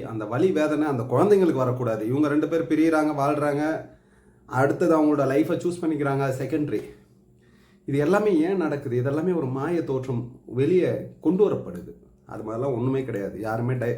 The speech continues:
எல்லாமே அட்ஜஸ்ட்மெண்ட் தாங்க. ஒண்ணும் இல்லைங்க, ஹஸ்பண்ட், ஒய்ஃப் ரெண்டு பேருக்குள்ள ஒரு பிரச்சனை,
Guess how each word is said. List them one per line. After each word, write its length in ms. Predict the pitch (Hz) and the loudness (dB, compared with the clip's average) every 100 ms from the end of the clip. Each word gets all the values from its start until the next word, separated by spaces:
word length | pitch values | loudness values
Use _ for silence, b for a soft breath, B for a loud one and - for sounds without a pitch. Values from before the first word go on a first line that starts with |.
| - | 0
எல்லாமே 340 | 139 190 170 | 4 4 4
அட்ஜஸ்ட்மெண்ட் 480 | 147 131 - 139 117 | 2 0 -2 -2 -2
தாங்க. 220 | 110 101 98 - b b b - | -4 -6 -8 -12 b b b 2
ஒண்ணும் 280 | 175 247 | 2 4
இல்லைங்க, 260 | 214 165 143 139 - - b b b b | 4 4 2 -2 -8 -20 b b b b
ஹஸ்பண்ட், 480 | 165 - 247 226 226 - | -6 -2 0 2 2 2
ஒய்ஃப் 280 | 147 165 165 139 | 2 2 2 0
ரெண்டு 260 | 143 190 | 2 2
பேருக்குள்ள 340 | 190 196 196 190 | 2 0 2 0
ஒரு 140 | 180 | 0
பிரச்சனை, 360 | - 156 - 165 | -2 -4 -2 0